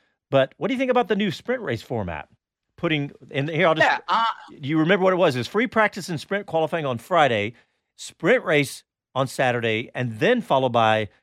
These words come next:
Speaker 1: the Grand Prix qualifying.
Speaker 2: Yeah, I, well, you know, I've complained each and every, uh, sprint weekend that it's confusing to both me as a commentator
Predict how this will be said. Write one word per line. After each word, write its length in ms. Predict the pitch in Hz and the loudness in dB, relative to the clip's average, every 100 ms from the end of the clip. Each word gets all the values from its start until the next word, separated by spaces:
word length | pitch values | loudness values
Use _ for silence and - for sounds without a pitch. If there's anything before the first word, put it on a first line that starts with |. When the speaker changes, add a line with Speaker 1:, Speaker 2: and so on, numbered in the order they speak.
| _ - | _ -12
Speaker 1:
the 60 | 127 | -4
Grand 220 | 131 127 | -2 0
Prix 120 | 185 | -2
qualifying. 540 | 180 131 104 107 80 71 _ _ _ _ _ _ _ _ _ _ _ _ _ - | -2 -2 -2 -6 -10 -14 _ _ _ _ _ _ _ _ _ _ _ _ _ 0
Speaker 2:
Yeah, 240 | 240 254 - | 4 4 2
I, 120 | 180 202 185 | 0 0 0
well, 300 | 208 - - | 0 0 -2
you 220 | 156 214 | 2 4
know, 220 | 190 151 | 4 2
I've 240 | 131 175 - | 2 0 -2
complained 720 | 147 - 151 135 127 120 - | -6 -2 0 2 0 -2 -4
each 220 | 151 123 | -8 -6
and 80 | 135 | -4
every, 420 | 127 117 113 104 - | -2 -2 -6 -8 -8
uh, 420 | 107 104 98 95 76 | -4 -2 -4 -6 -10
sprint 760 | - - - - - 123 104 - 104 | -12 -12 -12 -8 -2 -2 -4 -14 -6
weekend 560 | 120 117 104 92 90 - 104 | -4 -2 -4 -4 -8 -10 -8
that 120 | 107 | -6
it's 140 | - | -6
confusing 580 | - 101 - 147 123 123 | -8 -8 -4 -4 -2 -4
to 60 | 120 | -4
both 300 | 110 107 104 | -4 -4 0
me 160 | 127 131 | 0 0
as 140 | 104 | -2
a 20 | |
commentator 640 | - 165 151 147 139 139 | -4 -2 0 0 0 -2